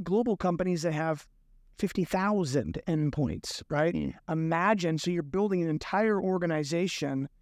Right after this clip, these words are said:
Speaker 1: around making sure that I make sure that, that I ensure that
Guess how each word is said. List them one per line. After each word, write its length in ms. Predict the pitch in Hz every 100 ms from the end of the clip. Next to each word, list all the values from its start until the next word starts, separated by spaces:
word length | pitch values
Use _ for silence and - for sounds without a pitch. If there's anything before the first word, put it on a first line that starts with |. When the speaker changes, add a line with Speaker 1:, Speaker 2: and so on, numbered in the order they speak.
| _ _ -
Speaker 1:
around 580 | 165 165 165 160 151 143 _ -
making 480 | 170 185 - 190 175
sure 560 | - - 220 190 160
that 320 | 147 151 147 - _ _ _
I 120 | 170 165
make 280 | 165 160
sure 260 | - - 175 -
that, 240 | 170 139
that 120 | 165
I 120 | 151 151
ensure 440 | 151 - 208 196
that 120 | 165